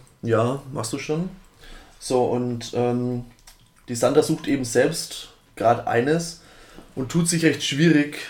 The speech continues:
weil's unübersichtlich ist, besonders wenn man noch kein kompetitiver Athlet ist oder R-X-Athlet ist. Das ist so die Fragestellung der Sandra. Also sie sucht eins und spricht auch einen Aspekt an, der mir zu schaffen gemacht hat, zu schaffen macht,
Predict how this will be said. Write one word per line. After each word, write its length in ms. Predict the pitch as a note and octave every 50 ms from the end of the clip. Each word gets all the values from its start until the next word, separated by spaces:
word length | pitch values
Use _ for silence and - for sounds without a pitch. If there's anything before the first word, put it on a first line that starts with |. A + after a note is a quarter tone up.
| E3 E3 A2+
weil's 300 | B2 B2 A#2+ A#2 - -
unübersichtlich 720 | - C#3+ D3+ E3+ F3 E3+ F3 E3+ - F3 E3 - E3+ E3 E3+
ist, 320 | F3+ F3+ F3 - - -
besonders 760 | G#2 G#2+ - A#2+ A#2+ B2+ C3 C3+ C3 C3 - - - - A#2
wenn 120 | A#2 B2
man 100 | B2+ B2
noch 160 | A#2+ A#2 A#2 -
kein 380 | - B2 A#2+ B2 B2 A#2+ A#2
kompetitiver 720 | - B2 A#2+ A#2 A#2 A2+ A2 - C3+ D3 C#3+ D3+ D#3 D#3 C#3+
Athlet 260 | C#3+ D3 C#3+ C#3 D3
ist 140 | C#3+ C#3 -
oder 380 | A2 A2+ A2 A2 A2 A2+ - -
R-X-Athlet 800 | - A2 - - C3 - - - - C#3 C#3 - D3 D3 C#3+ C#3+
ist. 320 | D3 D#3 D#3 - - - - - - - - - - - _ _ _ _ _ _ _ _ _ _ _ _ _ _ - -
Das 100 | - C3
ist 120 | A#2 -
so 60 | C#3+
die 80 | C3 B2+
Fragestellung 540 | A#2 B2+ A2+ B2+ C3 B2 - B2+ B2 B2 B2
der 100 | A#2+ A2+
Sandra. 300 | A2+ A2+ A#2 B2+ A#2+ A2+
Also 140 | G#2 G#2 A2+
sie 240 | A2+ - - C#3+ C#3
sucht 280 | - D#3+ D3+ - - -
eins 340 | - C3+ C#3 C#3+ C#3 -
und 260 | A2+ B2+ B2 A#2+ A#2 -
spricht 240 | - D3 C#3 -
auch 80 | C3+ C3+
einen 180 | - A#2+ C3 C#3
Aspekt 360 | C3 - - C#3 C3+ - A#2
an, 140 | A#2 A#2 A#2
der 120 | A#2+ A#2
mir 380 | A#2 B2 C#3 D#3+ D#3 D3 - - - _ -
zu 160 | - - A#2+
schaffen 420 | A2+ - B2 B2+ B2+ - C#3 C3
gemacht 380 | C3 B2 A#2 A#2+ A#2+ A#2+ - -
hat, 120 | D3 D#3
zu 100 | - -
schaffen 340 | A2+ - A2+ A2+ - D3 C#3
macht, 240 | C#3+ D3 D3 D3 -